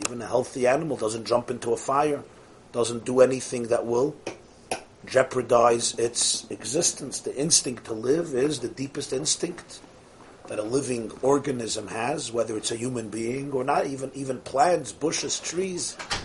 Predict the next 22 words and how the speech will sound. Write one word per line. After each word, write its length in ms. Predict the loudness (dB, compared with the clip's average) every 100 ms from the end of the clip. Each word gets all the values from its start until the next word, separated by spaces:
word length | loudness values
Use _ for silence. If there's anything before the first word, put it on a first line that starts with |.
| -8
they 120 | -8
do 120 | -2 2
whatever 320 | 6 6 4
they 160 | 2
can 420 | 0 -2 -2 -2 -6
to 260 | -6 -6 -6 -10 -20 -18
ensure 400 | -10 -4 2 4
their 160 | 6 4
survival. 640 | 2 2 4 4 4 -2
Sometimes 400 | -6 -6 -6 -4
they 80 | -4
can't, 460 | 0 2 2 -2 -12 -12 -10 -10 -14 -16
but 120 | -10
they 80 | -8
do 140 | -2 2
whatever 260 | 2 2
they 120 | 0 0
can. 280 | -2 -6 -8 -18 -18 -12
Ubacharta 680 | -4 -2 4 6 6 4
b'chayim, 600 | 2 2 2 2 4 2 2
this 220 | 2 2
is 320 | 2 0 0